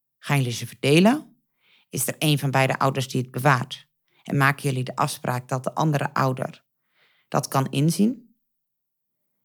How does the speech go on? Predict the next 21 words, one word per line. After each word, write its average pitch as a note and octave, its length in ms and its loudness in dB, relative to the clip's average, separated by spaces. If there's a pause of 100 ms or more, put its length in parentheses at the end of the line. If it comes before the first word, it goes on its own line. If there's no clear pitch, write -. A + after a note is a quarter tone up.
(160)
Gelukkig G3 400 2
leven E3+ 360 6
we C#3 220 2
in D3 120 0
een C#3+ 140 -2
tijd D3+ 280 2
waarin C3 200 -4
foto's C#3 680 0
veelal D3 480 2
digitaal C#3+ 500 0
zijn, F3 280 4 (680)
maar - 100 -4
misschien A3 260 2
zijn E3+ 200 4
er - 100 -4
ook - 120 -8
fotoboeken. F#3+ 720 0 (1200)
Kunnen D#3 240 2
die C3+ 120 -4
gedupliceerd C#3 720 0
worden? A3 440 -2